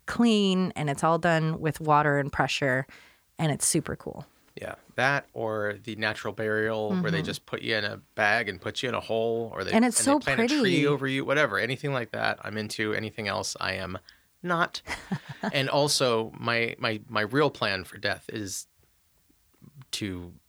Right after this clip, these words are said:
Speaker 2: uh, not.
Speaker 1: <laughs> To never do it.
Speaker 2: Yes, thank you. I hope.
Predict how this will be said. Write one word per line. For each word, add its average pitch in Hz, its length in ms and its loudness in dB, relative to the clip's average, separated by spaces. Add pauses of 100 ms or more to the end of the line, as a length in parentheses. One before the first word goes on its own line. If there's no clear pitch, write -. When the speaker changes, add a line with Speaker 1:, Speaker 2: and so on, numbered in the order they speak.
Speaker 2:
uh, 98 380 -8 (760)
not. 98 540 0
Speaker 1:
<laughs> - 520 -2
To - 140 4
never 196 320 6
do 170 200 4
it. 185 280 4
Speaker 2:
Yes, - 400 -4
thank 107 200 -2
you. - 100 -16 (440)
I - 80 -2
hope. 120 240 0